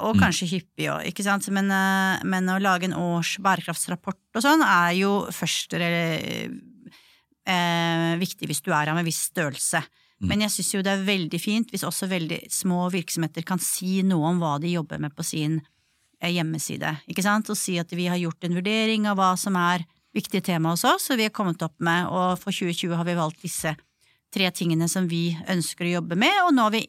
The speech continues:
Speaker 1: eh, blant annet blitt med dette internasjonale initiativet hvor man jobber for sånn og sånn, ikke sant? Så at man, eh, for da er man jo med, med å spri be-, spre bevisstgjøring rundt bærekraft, ikke sant? Til sine kunder, og, og ikke minst, eh, leverandører,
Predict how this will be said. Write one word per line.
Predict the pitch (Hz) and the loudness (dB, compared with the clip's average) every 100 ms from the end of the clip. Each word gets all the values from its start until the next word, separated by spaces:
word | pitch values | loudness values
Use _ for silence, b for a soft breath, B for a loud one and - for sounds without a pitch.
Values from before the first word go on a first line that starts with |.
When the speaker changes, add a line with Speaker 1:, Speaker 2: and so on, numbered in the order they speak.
| _ | _
Speaker 1:
eh, | 196 196 190 | -2 0 0
blant | 190 196 | 0 0
annet | 180 170 - | 0 0 -2
blitt | 185 - | -6 -4
med | 160 165 | -4 -2
dette | 165 | -2
internasjonale | 160 151 - - 143 156 156 156 | -2 -2 -4 -6 -4 -2 0 0
initiativet | 151 160 160 151 156 | -2 -6 -4 -4 -4
hvor | 160 160 | -4 -2
man | 156 | 0
jobber | 160 147 160 | 0 -2 -6
for | 160 | -6
sånn | 143 | -6
og | 165 | -6
sånn, | 160 - | -6 -6
ikke | - 196 | -4 2
sant? | 226 294 b b b b b b | 4 4 b b b b b b
Så | - 214 | -8 -4
at | 202 - | -4 -2
man, | 202 202 | 0 2
eh, | 202 | 0
for | 196 240 | 2 4
da | 240 208 | 6 6
er | |
man | 180 | 4
jo | 190 | 4
med, | 220 214 - | 2 0 0
med | 196 208 | 0 2
å | |
spri | - - 180 170 | 0 -2 -2 0
be-, | 185 - | -2 -6
spre | - - 185 | -8 -2 -2
bevisstgjøring | 190 180 - - - 175 175 190 | 0 -2 -4 -6 -4 0 2 4
rundt | 180 180 | 4 2
bærekraft, | - 170 170 247 - | 2 0 2 -2 -2
ikke | 285 - | -4 2
sant? | 269 285 - | 4 2 0
Til | 220 202 | -6 -4
sine | - 202 190 | -2 -2 -2
kunder, | 196 175 214 302 262 | -2 0 2 2 0
og, | 220 214 208 208 - | -2 -2 0 0 0
og | 208 202 202 202 | 0 0 -2 -4
ikke | - 202 | -4 0
minst, | 185 180 - | 0 0 -4
eh, | 190 185 180 175 b b 190 | -2 0 0 -4 b b -2
leverandører, | 190 185 170 170 180 196 | 2 2 4 2 2 0